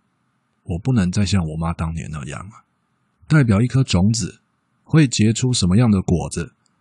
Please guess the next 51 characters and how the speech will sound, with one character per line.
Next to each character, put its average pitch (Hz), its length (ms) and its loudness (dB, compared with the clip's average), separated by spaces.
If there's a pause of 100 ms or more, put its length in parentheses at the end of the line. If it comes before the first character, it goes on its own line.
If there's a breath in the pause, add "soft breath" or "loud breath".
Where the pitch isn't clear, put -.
(220)
这 131 180 4
里 92 120 4
是 92 140 0
关 113 340 2
键 107 220 2
交 87 180 -2
叉 85 240 -2
点 - 160 -12 (100)
啊。 - 140 -18 (1080)
要 160 140 6
把 120 160 4
心 151 320 2
思 143 280 0
花 139 240 0
在 143 120 2
避 131 280 0
免 85 200 0
过 101 240 0
去， - 360 -6 (100)
还 98 160 -2
是 104 80 -2
开 98 220 0
创 95 200 2
未 87 140 -2
来？ - 280 -12 (360)
的 120 120 0
确 127 180 2
啊， - 220 -6 (260)
我 110 160 2
不 127 80 2
要 151 100 4
像 131 220 0
我 90 100 2
妈 98 160 2
当 101 140 2
年 82 160 0
那 82 140 -8
样， 71 260 -14 (140)
我 110 120 2
就 151 80 4
尽 156 220 2
量 151 120 4
去 143 200 0
避 160 220 4
免 85 280 -4 (260)
变 123 160 0
成 95 120 2
我 80 120 -2
妈 87 200 -2
那 85 120 -4
样， - 260 -14